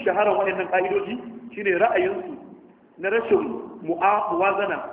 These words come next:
tsakanin kyawawan malami da miyagun aikinsa in za a yi hukunci a gare shi. Kuna jin wannan? Ya ce, "Is-, wai su ƴan madakila sun ce, wai in za a yi hukunci ga malami, wato kada a auna tsakanin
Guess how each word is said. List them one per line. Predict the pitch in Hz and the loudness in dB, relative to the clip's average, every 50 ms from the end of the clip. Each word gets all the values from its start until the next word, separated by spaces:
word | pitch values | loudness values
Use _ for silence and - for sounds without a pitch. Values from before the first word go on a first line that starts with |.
| - - - - - - - - | -14 -16 -18 -20 -20 -20 -14 -12
tsakanin | 156 156 - 202 202 202 202 196 202 - | -10 -4 -2 -2 -2 -2 -2 -6 0 4
kyawawan | 233 233 240 233 208 185 180 196 208 208 202 | 6 6 6 6 6 4 4 2 0 0 2
malami | 220 220 220 196 180 - - 226 262 - - - - - - - - - - | 2 4 4 2 2 0 -2 -4 -6 -8 -10 -12 -14 -16 -18 -20 -20 -10 -8
da | 170 170 | -6 -6
miyagun | 180 214 233 220 190 175 - - - - - - - - | -4 2 4 4 4 4 4 2 -2 -2 -4 -8 -4 0
aikinsa | 190 226 233 - 220 190 180 - 208 208 208 208 208 - - - - - | 0 0 0 2 0 -2 0 2 0 0 2 0 -2 -4 -6 -8 -6 -4
in | 247 254 254 240 - | -2 -2 -2 2 2
za | 262 262 - | 2 4 4
a | 196 185 | 4 2
yi | 180 180 185 | 2 2 2
hukunci | 208 - 214 220 208 - - 180 175 | -2 -2 -4 -4 -6 -8 -4 -4 -2
a | 151 160 | -2 0
gare | 156 156 151 170 - | 0 0 2 2 0
shi. | - - - - - - - - - - - - - - _ _ | 0 -2 -8 -10 -14 -14 -16 -18 -20 -20 -20 -20 -20 -20 _ _
Kuna | 208 214 196 | -4 -4 -2
jin | 214 214 | 0 0
wannan? | 214 226 240 254 - 226 - - - - - - - - - - - - - | 0 0 -2 -2 -4 -6 -8 -10 -12 -14 -16 -16 -18 -18 -20 -20 -20 -6 2
Ya | 165 185 - | 2 2 4
ce, | - 202 175 | 4 2 4
"Is-, | - - - - - | 4 2 0 6 8
wai | 196 202 220 214 - - - - - | 8 8 8 6 0 -4 -6 -6 -6
su | 226 262 | 0 2
ƴan | 254 233 | 4 6
madakila | 220 185 190 190 - 160 151 156 147 - - - - - - - - - - | 6 6 6 4 2 0 0 0 -2 -2 -6 -12 -14 -16 -18 -20 -20 -16 -16
sun | 202 - | -14 2
ce, | - 208 | 4 6
wai | 175 - - 240 | 6 8 6 4
in | 240 220 | 4 6
za | 269 269 | 6 6
a | 214 | 6
yi | 196 | 4
hukunci | 190 196 202 214 214 - 202 | 4 2 0 -2 -4 -6 -4
ga | - 165 | -4 -4
malami, | 160 175 185 175 156 139 139 - - - - - - - - - - _ _ _ _ _ _ _ - | 0 0 0 0 0 -4 -6 -10 -12 -14 -18 -20 -20 -20 -20 -20 -20 _ _ _ _ _ _ _ -8
wato | 147 151 147 147 160 | -6 -6 -2 -2 -2
kada | - - 220 202 190 156 | 2 4 4 4 4 2
a | 160 156 - | 0 -2 0
auna | 185 202 208 202 190 175 170 | 2 2 2 2 0 -2 -2
tsakanin | 170 - - 180 185 180 180 | -4 -4 -2 -2 -2 -2 -4